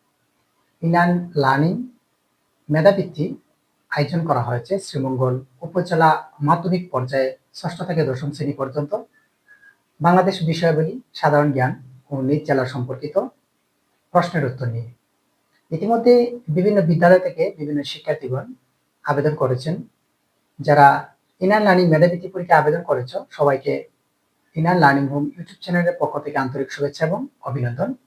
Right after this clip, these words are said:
আজকের ভিডিওটি খুবই গুরুত্বপূর্ণ। এই পরীক্ষাটিতে কিভাবে তুমি অংশগ্রহণ করবে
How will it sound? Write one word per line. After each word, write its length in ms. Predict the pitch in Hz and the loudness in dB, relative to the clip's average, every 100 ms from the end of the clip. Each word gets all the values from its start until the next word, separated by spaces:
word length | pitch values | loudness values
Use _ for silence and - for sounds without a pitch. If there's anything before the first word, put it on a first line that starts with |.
| _ _ _ _ _ _ _ _ _ _ - | _ _ _ _ _ _ _ _ _ _ -4
আজকের 480 | 175 175 214 214 - - | -4 2 2 2 -4 -8
ভিডিওটি 280 | 196 226 233 | -2 0 0
খুবই 240 | 240 202 | -2 -4
গুরুত্বপূর্ণ। 680 | 190 175 170 208 202 214 269 277 _ _ _ _ _ | 0 -2 -2 -6 -4 -4 -6 -8 _ _ _ _ _
এই 80 | 196 | -4
পরীক্ষাটিতে 600 | 190 196 196 208 196 202 | 0 -2 2 2 2 -6
কিভাবে 300 | 190 175 185 | -4 0 0
তুমি 200 | 180 160 | 0 -2
অংশগ্রহণ 420 | 127 127 156 165 | 0 -2 -4 -2
করবে 360 | 160 170 170 - | 0 -2 -2 -8